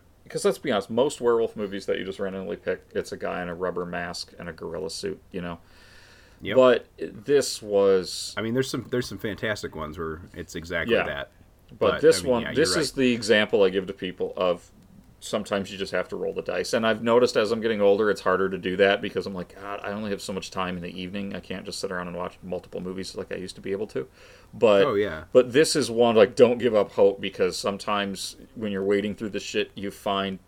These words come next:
Speaker 1: a gem like Dog Soldiers. Um, this movie
Speaker 2: Mm-hmm.
Speaker 1: was really incredible. I think this was one, I,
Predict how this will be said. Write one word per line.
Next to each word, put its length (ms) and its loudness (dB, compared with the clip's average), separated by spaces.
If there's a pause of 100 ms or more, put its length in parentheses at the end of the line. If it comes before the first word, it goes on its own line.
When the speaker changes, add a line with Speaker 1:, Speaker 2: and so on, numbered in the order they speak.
(440)
Speaker 1:
a 80 2
gem 300 -4
like 200 -8
Dog 260 -10
Soldiers. 580 -8
Um, 320 -6 (100)
this 280 0
movie 240 -2
Speaker 2:
Mm-hmm. 100 -8
Speaker 1:
was 140 -12
really 220 -2
incredible. 260 -2
I 40 4
think 120 -4
this 120 -2
was 120 -4
one, 340 -4
I, 160 -2